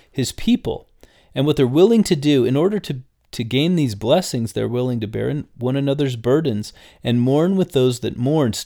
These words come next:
comfort those that stand in need of comfort. And in addition, be a witness of God.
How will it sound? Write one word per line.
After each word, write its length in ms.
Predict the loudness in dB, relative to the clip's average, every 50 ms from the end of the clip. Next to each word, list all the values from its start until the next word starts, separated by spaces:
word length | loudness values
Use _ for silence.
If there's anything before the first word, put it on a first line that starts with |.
| -12
comfort 380 | -10 -6 -4 -4 -4 -4 -4 -2
those 240 | -2 -2 -2 -2 -4
that 120 | -8 -10
stand 520 | -10 -10 -8 -4 -4 -2 -2 -2 -4 -4 -8 -12 -20 -20 _ _ -4
in 120 | -2 0
need 160 | 2 2 0
of 100 | 0 -2
comfort. 500 | -2 -2 -2 -2 -2 -2 -4 -4 -6 _ _ _ -20 -20 _ _ _ _ _ _ -4
And 280 | -2 0 0 0 0
in 140 | 0 0 0
addition, 560 | 0 0 0 -2 -2 -2 -2 -2 -2 -2 -4 -8 _ _ _ -20 -10 -4
be 100 | 0 2
a 80 | 4 4
witness 560 | 4 2 2 2 2 2 0 0 -2 -2 -2
of 260 | -4 -2 -2 -2 -2
God. 520 | 0 0 2 2 2 2 0 -2 -6 -10